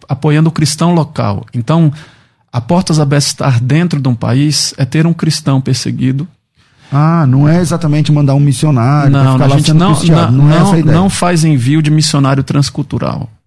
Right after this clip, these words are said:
Speaker 1: Ah, o, ah, o
Speaker 2: Você
Speaker 1: objetivo da
Speaker 2: apoia
Speaker 1: po-
Speaker 2: financeiramente o cara que já, que é de lá mesmo, que tá
Speaker 1: Apoia o cristão perseguido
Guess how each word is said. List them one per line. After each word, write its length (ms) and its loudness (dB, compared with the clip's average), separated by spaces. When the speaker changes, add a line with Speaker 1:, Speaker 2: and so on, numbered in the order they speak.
Speaker 1:
Ah, 300 -4
o, 420 -8
ah, 520 -4
o 60 -2
Speaker 2:
Você 40 2
Speaker 1:
objetivo 400 2
da 100 0
Speaker 2:
apoia 180 4
Speaker 1:
po- 60 0
Speaker 2:
financeiramente 760 2
o 40 -4
cara 240 -2
que 140 -4
já, 180 2
que 220 0
é 80 2
de 100 0
lá 200 0
mesmo, 220 2
que 180 0
tá 120 -2
Speaker 1:
Apoia 240 2
o 40 -4
cristão 420 0
perseguido 680 -2